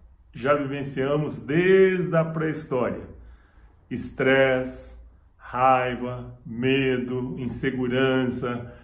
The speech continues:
Isso tudo resume só numa coisa: estado de sofrimento.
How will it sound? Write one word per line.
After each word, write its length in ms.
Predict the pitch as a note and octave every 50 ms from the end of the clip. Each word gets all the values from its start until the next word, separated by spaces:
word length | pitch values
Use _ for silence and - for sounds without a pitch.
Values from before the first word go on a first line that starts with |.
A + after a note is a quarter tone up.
| - - - - - -
Isso 380 | D3 C3+ - - D#3+ - - -
tudo 600 | - F#3+ F#3+ G#3+ A3+ - C3 A#2+ A2 - - - -
resume 400 | C3+ C3+ C3 B2+ C#3+ E3 E3 D#3
só 240 | - - F#3+ F#3+
numa 320 | G3 G3 G3 F#3+ F3 - -
coisa: 400 | C#3+ C3 A#2+ G#2+ G2 G2 F#2+ - - - - _ - - _ _ _ _ _ _ -
estado 840 | - - - - - - C3 C#3 D3+ D#3 D3+ D#3 E3 E3+ E3 E3
de 80 | - -
sofrimento. 840 | - - - C#3+ C3+ - - D3+ C3 B2 A2 G2 F#2+ - - - -